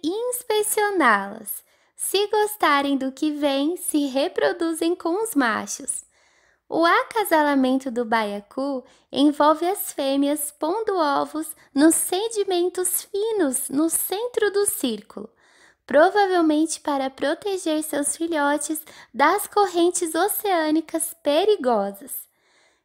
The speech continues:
Em seguida, os machos fazem a fertilização externamente.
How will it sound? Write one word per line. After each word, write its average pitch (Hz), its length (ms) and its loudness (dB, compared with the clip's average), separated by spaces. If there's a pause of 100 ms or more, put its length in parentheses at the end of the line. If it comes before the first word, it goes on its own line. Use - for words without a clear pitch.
Em 440 220 0
seguida, 254 800 -4 (220)
os 330 260 0
machos 269 720 2 (240)
fazem 294 500 4
a 294 80 2
fertilização 302 1400 0
externamente. 330 1200 -2